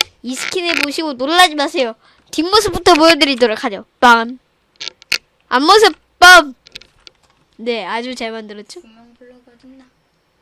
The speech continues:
Speaker 1: 아주 잘 만들었죠? 네, 너무 잘 만든 것 같습니다. 네, 한번 곳곳을 살펴보시죠. 아주 잘 만들었습니다.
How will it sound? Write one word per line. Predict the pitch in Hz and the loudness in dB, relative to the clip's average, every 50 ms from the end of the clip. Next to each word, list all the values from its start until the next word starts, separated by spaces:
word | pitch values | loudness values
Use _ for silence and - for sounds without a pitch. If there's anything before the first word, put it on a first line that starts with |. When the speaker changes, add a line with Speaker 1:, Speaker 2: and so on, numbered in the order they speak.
| _ _ _ _ _ _ _ _ _ _ _ _ _ - | _ _ _ _ _ _ _ _ _ _ _ _ _ -20
Speaker 1:
아주 | 240 247 277 | -18 -18 -18
잘 | - - 359 277 285 | -14 -10 -10 -10 -8
만들었죠? | 294 320 320 311 311 311 320 - - 453 480 508 440 381 _ _ _ _ _ _ _ _ _ _ _ _ _ _ _ _ _ _ _ _ _ _ _ _ _ _ _ _ - - - - _ _ _ _ _ _ _ _ _ _ - | -8 -8 -8 -6 -6 -8 -8 -8 -8 -8 -6 -8 -8 -12 _ _ _ _ _ _ _ _ _ _ _ _ _ _ _ _ _ _ _ _ _ _ _ _ _ _ _ _ -20 -20 -20 -20 _ _ _ _ _ _ _ _ _ _ -16
네, | 240 247 254 247 | -12 -10 -10 -10
너무 | 233 240 247 262 285 294 | -10 -10 -12 -12 -12 -12
잘 | 277 269 254 240 | -10 -10 -10 -10
만든 | 240 240 240 226 233 226 226 226 226 233 226 | -10 -12 -12 -14 -14 -14 -14 -14 -14 -16 -14
것 | 226 | -14
같습니다. | 226 226 226 226 - - 269 285 277 311 214 240 _ _ _ _ _ _ _ _ _ _ _ _ _ _ _ _ _ _ _ _ _ _ _ _ _ _ | -14 -14 -14 -16 -14 -14 -12 -6 -4 -4 -4 -4 _ _ _ _ _ _ _ _ _ _ _ _ _ _ _ _ _ _ _ _ _ _ _ _ _ _
네, | _ 262 - 262 | _ -20 -14 -10
한번 | 262 262 254 254 262 262 262 262 247 233 220 - | -10 -10 -10 -10 -12 -10 -8 -8 -8 -10 -12 -16
곳곳을 | - 247 240 - 262 254 262 - 262 | -16 -16 -12 -8 -8 -8 -8 -10 -14
살펴보시죠. | 254 262 254 240 240 - - 254 220 190 202 214 - - _ - 175 _ _ _ _ _ _ _ _ _ _ _ _ _ _ _ _ _ _ _ _ _ _ _ _ _ _ _ _ _ _ _ _ _ _ _ | -16 -14 -14 -16 -16 -14 -16 -16 -16 -16 -18 -20 -20 -20 _ -20 -20 _ _ _ _ _ _ _ _ _ _ _ _ _ _ _ _ _ _ _ _ _ _ _ _ _ _ _ _ _ _ _ _ _ _ _
아주 | 202 226 240 247 277 262 | -20 -20 -20 -20 -18 -16
잘 | 254 240 220 208 | -16 -16 -16 -18
만들었습니다. | 208 208 208 208 190 202 _ _ _ _ _ 196 - _ | -20 -20 -20 -20 -20 -20 _ _ _ _ _ -20 -20 _